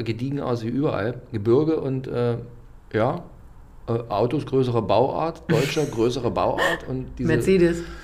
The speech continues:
Speaker 2: Porsche.
Speaker 1: und diese lustigen Nummernschilder dran und zack, bist du wieder raus aus Liechtenstein.
Speaker 2: Verrückt. Das machen die auch ganz clever, ne? Merk-, hast du gar nicht gemerkt.
Speaker 1: Nee.
Speaker 2: Aber diese, diese Burg von dem da in Vaduz, die ist sehr, ähm, die sieht sehr mittelalterlich noch aus.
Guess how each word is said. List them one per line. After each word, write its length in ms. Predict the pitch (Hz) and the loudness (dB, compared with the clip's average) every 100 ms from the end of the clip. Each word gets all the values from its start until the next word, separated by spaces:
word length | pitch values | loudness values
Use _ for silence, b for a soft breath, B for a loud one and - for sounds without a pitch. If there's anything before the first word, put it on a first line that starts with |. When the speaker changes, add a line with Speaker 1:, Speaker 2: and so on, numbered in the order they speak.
| B - | B 2
Speaker 2:
Porsche. 320 | 185 180 165 | 6 6 4
Speaker 1:
und 40 | |
diese 200 | 117 117 | 4 4
lustigen 500 | 113 139 - 139 123 | 4 4 2 -2 2
Nummernschilder 560 | 120 165 180 190 185 180 | 2 0 -2 -4 -2 -2
dran 180 | 175 170 | -2 -4
und 180 | 143 | -2
zack, 220 | - 240 - | 0 0 -2
bist 180 | 214 | -2
du 60 | 180 | 0
wieder 140 | 156 | 2
raus 180 | 117 107 | 2 0
aus 100 | 98 | -2
Liechtenstein. 500 | 101 92 95 - 98 101 | -6 -6 -8 -8 -10 -10
Speaker 2:
Verrückt. 540 | - 151 120 131 - - - | -6 -4 -2 -4 -8 -16 -8
Das 160 | 139 | -2
machen 220 | 165 247 233 | 0 0 0
die 100 | 185 | -2
auch 80 | |
ganz 160 | 196 214 | -2 -4
clever, 240 | - 185 | -2 -2
ne? 100 | 143 | -2
Merk-, 200 | 247 220 | 0 -2
hast 140 | 190 185 | -2 2
du 40 | |
gar 120 | 220 | 2
nicht 120 | 247 - | 2 0
gemerkt. 380 | 185 147 143 - | 0 0 -4 -6
Speaker 1:
Nee. 140 | 110 - B B B | -6 -8 B B B
Speaker 2:
Aber 180 | 156 190 | 4 6
diese, 300 | 180 165 170 | 4 6 4
diese 240 | 165 147 | 4 0
Burg 340 | 131 160 269 - | 2 6 6 6
von 160 | 269 | 2
dem 220 | 262 247 | 2 4
da 60 | 240 | 6
in 160 | 180 170 | 6 4
Vaduz, 380 | 160 214 240 | 2 2 0
die 160 | - 196 | -4 -2
ist 140 | 123 | -2
sehr, 400 | - 214 247 247 - | 2 4 4 2 0
ähm, 240 | 208 202 | 0 0
die 100 | 185 | 0
sieht 220 | 185 226 240 | 2 0 2
sehr 120 | 233 | 2
mittelalterlich 640 | 254 226 - 135 131 135 | 4 2 2 0 -4 -4
noch 120 | 135 | -6
aus. 280 | 131 127 - | -4 -4 -8